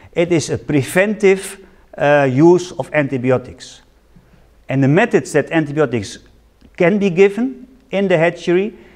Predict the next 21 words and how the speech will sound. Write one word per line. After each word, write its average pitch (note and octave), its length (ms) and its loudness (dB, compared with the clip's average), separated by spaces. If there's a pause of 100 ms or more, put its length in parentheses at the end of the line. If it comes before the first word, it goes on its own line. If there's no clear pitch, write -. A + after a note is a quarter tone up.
(220)
is D#3+ 240 -2
either F3+ 280 0
by A#2 200 2
injection, C3 1000 -2
intramuscular C3+ 1000 -2
or D#3+ 180 0
subcutaneous, E3 1000 -4 (680)
but E3+ 140 -4
also G3 760 2
by D3+ 220 2
in D#3+ 280 -2
ovo D3 400 2
vaccination, G2+ 920 -6
by A#2+ 80 -2
in C#3 160 0
ovo D3 260 0
application, A2+ 680 -4
I G#2 80 -10
should A#2+ 180 -14
actually G#2 320 -8
say. F2 260 -16